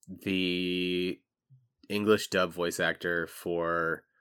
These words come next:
Shigeo Kageyama, also known as Mob, uh, posted a video, um, saying, like, "Hey, in all likelihood, there's gonna be a chance that I'm not going to be the voice of Mob for season three of Mob Psycho one hundred,"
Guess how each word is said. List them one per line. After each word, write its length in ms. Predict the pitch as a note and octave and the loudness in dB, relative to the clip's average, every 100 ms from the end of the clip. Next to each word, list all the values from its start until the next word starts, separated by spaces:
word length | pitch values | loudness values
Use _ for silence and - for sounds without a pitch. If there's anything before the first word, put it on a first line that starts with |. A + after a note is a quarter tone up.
| _ _ _ _ | _ _ _ _
Shigeo 440 | - A2 G2 F2+ F2 | -2 0 2 2 2
Kageyama, 800 | F#2 F2 F2 D#2 E2 D#2+ D#2 - - | 0 0 -2 -4 -4 -4 -6 -8 -8
also 320 | E2+ E2 F#2 | -6 -4 -4
known 160 | F2 | -4
as 120 | F2 F2+ | -6 -6
Mob, 440 | D#2+ D2+ D#2+ D#2+ - _ - | -6 -2 -4 -6 -12 _ -4
uh, 400 | F#2 E2 D2+ - - _ | -2 0 -2 -4 -8 _
posted 340 | - F#2+ - F2+ | 0 0 0 -2
a 60 | E2 | -2
video, 600 | E2 E2 D#2+ D#2 D#2 - - - | -2 -2 -2 -4 -6 -10 -18 -8
um, 320 | F2 D#2+ - | -6 -6 -6
saying, 260 | F#2 D#2+ | -6 -4
like, 180 | D2+ D#2 | -4 -4
"Hey, 440 | G2+ F#2+ F2+ F2+ _ - | 2 4 2 0 _ -6
in 120 | G2 | -4
all 220 | G#2 G#2 | 2 4
likelihood, 680 | G2 F#2 F#2+ F2+ F2 E2+ - _ - - _ _ _ B2+ | 4 2 0 0 0 0 -6 _ -20 -20 _ _ _ -4
there's 200 | G#2 F#2 | 0 0
gonna 140 | G2 F2+ | 0 2
be 100 | F#2 | 0
a 40 | |
chance 360 | - F#2 F2 - | 0 0 0 0
that 120 | F2 | -2
I'm 280 | E2+ E2+ E2+ | -2 -2 -2
not 460 | F2 F2 E2+ - | 2 2 2 -2
going 240 | - F2 E2+ | -4 -4 -4
to 80 | E2+ | -4
be 80 | |
the 100 | E2 | -4
voice 260 | E2 D#2+ - | -2 -2 -4
of 140 | D#2 | -8
Mob 220 | D#2 D2+ D2 | -8 -10 -8
for 120 | E2+ | -6
season 280 | - D#2+ D#2 | -6 -8 -8
three 180 | D2 D2+ | -6 -6
of 80 | D2 | -6
Mob 180 | C#2+ | -8
Psycho 260 | - D2+ D2+ | -4 -6 -6
one 140 | C2 C#2+ | -8 -8
hundred," 380 | C2 G#1+ A1+ | -10 -10 -12